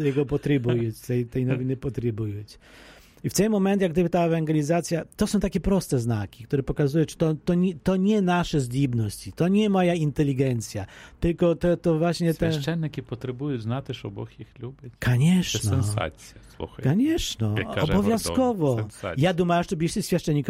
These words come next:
Speaker 1: to znaje, dlatego że ich poklykania także na tym, jak gdyby, osnowuje się. Na любви, osobistej любви Jezusa Chrysta do nich. I to jest odpowiedź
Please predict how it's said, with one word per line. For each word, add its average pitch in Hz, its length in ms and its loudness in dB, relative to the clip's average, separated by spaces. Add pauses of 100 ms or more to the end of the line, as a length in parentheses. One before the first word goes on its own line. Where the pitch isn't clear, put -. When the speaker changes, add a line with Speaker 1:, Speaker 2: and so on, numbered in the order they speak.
(160)
Speaker 1:
to 214 120 2
znaje, 135 480 0 (320)
dlatego 165 340 0
że 190 200 -2
ich 190 180 2
poklykania 165 720 0
także 180 440 -4
na 170 140 -2
tym, 190 300 -2 (140)
jak 151 200 0
gdyby, 175 300 0 (220)
osnowuje 143 680 0 (140)
się. 101 160 -10 (300)
Na 143 200 4
любви, 156 600 2 (140)
osobistej 170 640 0
любви 131 320 -4
Jezusa 180 360 -2
Chrysta 160 480 -2
do 247 240 0
nich. 95 340 -2 (340)
I 127 120 0
to 302 160 0
jest 202 300 0
odpowiedź 190 640 -2